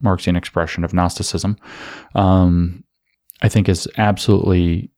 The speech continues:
core. You have this very healthy, h-, humble, uh, acceptance of the world as it is, whether that includes, you know, beliefs about the falling of man, whether it believes that the utopia heaven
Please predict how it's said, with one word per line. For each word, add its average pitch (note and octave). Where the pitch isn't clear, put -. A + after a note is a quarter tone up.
core. G2
You G#2
have F#2
this F#2
very F2
healthy, G#2
h-, -
humble, G#2
uh, F2+
acceptance -
of F#2+
the F2+
world G2+
as F2
it E2+
is, D2+
whether F#2+
that F2
includes, E2+
you F#2+
know, F2
beliefs F2+
about E2
the F2+
falling F2
of F2+
man, G2+
whether E2+
it D#2
believes F2+
that F#2
the F#2
utopia F#2
heaven F2